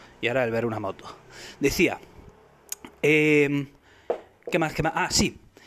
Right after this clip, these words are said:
que decía que, que como anima-, que como seres humanos somos seres tremendamente frágiles, ¿no? Entonces, ¿qué pasa? ¿Cómo podían sobrevivir las tribus?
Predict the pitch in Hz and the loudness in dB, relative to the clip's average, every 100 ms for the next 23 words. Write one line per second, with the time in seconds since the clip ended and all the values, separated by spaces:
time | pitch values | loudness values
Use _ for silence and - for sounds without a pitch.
0 | - _ - 139 - - - 226 247 107 | -20 _ 0 0 0 -8 -2 0 0 -6
1 | - _ _ - - 95 98 104 214 - | -10 _ _ -12 -10 -8 -6 -2 -2 -4
2 | - 95 - 131 175 226 277 - 185 - | -10 -8 -4 0 2 2 2 -2 -4 -6
3 | 117 196 240 - _ _ _ - 110 135 | -2 -4 -4 -10 _ _ _ -8 -4 -2
4 | 175 175 175 - - - 208 240 - - | 0 0 0 -4 -10 -8 -2 -2 -2 -4
5 | 98 87 - _ _ - 143 240 _ _ | -8 -10 -16 _ _ -10 -10 -10 _ _
6 | - - - _ 254 - 208 220 135 _ | -20 -20 -20 _ -4 -2 -2 -4 -6 _
7 | - 285 226 208 196 180 160 151 185 156 | 0 2 2 2 2 0 2 4 4 2
8 | - - 170 160 117 | -2 0 0 0 -4